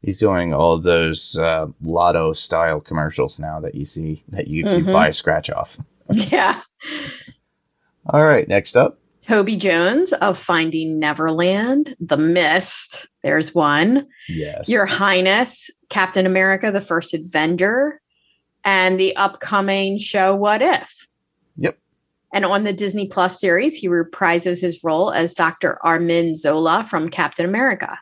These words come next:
Speaker 1: Yep. Yeah, we all remember him.
Speaker 2: Yep.
Speaker 1: He always plays these kind of Weasley kind of things, but he was pretty good in Doctor Who as well. So if you are Doctor Who fans out there, I,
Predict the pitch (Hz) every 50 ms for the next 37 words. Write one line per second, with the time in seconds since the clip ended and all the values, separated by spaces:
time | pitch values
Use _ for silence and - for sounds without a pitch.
0 | _ _ _ _ _ _ _ - - 123 - - _ _ _ _ _ _ _ _
1 | _ _ _ _ _ _ _ - - 87 87 87 90 92 95 98 101 101 104 107
2 | 110 113 107 110 117 120 110 87 80 80 80 - _ _ - - 196 180 190 196
3 | 208 294 339 339 - - - 359 339 349 - - 294 247 208 - - - 214 -
4 | 208 - 117 110 123 135 131 - 123 117 104 - 107 101 92 87 - - 87 85
5 | 82 80 80 78 - - 101 95 90 78 - - - _ _ _ _ _ - 165
6 | 185 185 - - 269 262 262 247 247 - 254 233 214 170 143 170 165 185 - -
7 | 175 151 147 165 160 147 131 120 123 135 135 120 - - - - _ _ _ _
8 | _ _ _ - - - - 101 101 101 98 - - 117 113 110 107 107 104 101
9 | 101 101 101 98 95 98 - 107 101 104 - 107 101 101 90 - - 85 87 85
10 | 80 - 78 78 76 - 76 78 80 78 78 76 73